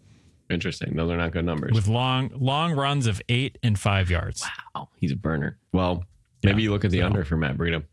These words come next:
Speaker 2: I mean, it's gonna be a low
Speaker 1: Yeah.
Speaker 2: number. <laughs> I would bet.
Speaker 1: So I have a little bonus here,
Speaker 2: But
Speaker 1: John. And I was kinda browsing around,
Speaker 2: Sure.
Speaker 1: doing my thing, looking at games. And I, I put together this three-game parlay, but I bought points back.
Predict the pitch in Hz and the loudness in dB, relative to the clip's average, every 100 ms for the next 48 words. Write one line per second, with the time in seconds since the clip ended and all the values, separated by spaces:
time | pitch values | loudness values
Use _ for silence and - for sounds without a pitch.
0 | - 117 131 123 110 113 - 151 123 113 | -2 0 2 2 2 0 0 0 2 2
1 | 104 110 110 110 117 - - - - - | 2 2 2 4 2 2 -2 -4 -4 -8
2 | - - - - - - - - - - | -10 -6 -6 -6 -12 -16 -14 -14 -16 -18
3 | - - - 98 95 95 98 92 - 135 | -20 -20 -4 0 0 0 0 0 2 2
4 | 139 - 127 143 139 139 117 113 110 101 | 2 2 2 4 2 2 2 2 4 4
5 | 92 92 87 90 - - 104 104 107 104 | 4 2 2 0 -2 -4 0 2 2 2
6 | - 117 110 104 104 104 104 95 95 95 | 2 2 4 2 2 4 2 4 2 4
7 | 98 95 98 95 92 92 101 95 90 90 | 2 2 2 2 2 2 2 2 2 0
8 | 95 90 82 87 87 87 - - _ _ | 0 0 0 0 2 -2 -4 -12 _ _
9 | _ _ _ _ _ - 101 95 87 - | _ _ _ _ _ 0 2 4 2 2
10 | 95 95 - 143 131 120 113 110 95 90 | 2 0 0 0 2 2 2 2 0 0
11 | - 101 98 90 90 92 92 95 98 110 | 0 2 2 2 2 2 2 4 2 2
12 | 110 101 101 90 98 - 98 95 90 - | 0 2 2 2 0 2 2 2 0 2
13 | 104 117 - | 2 2 -4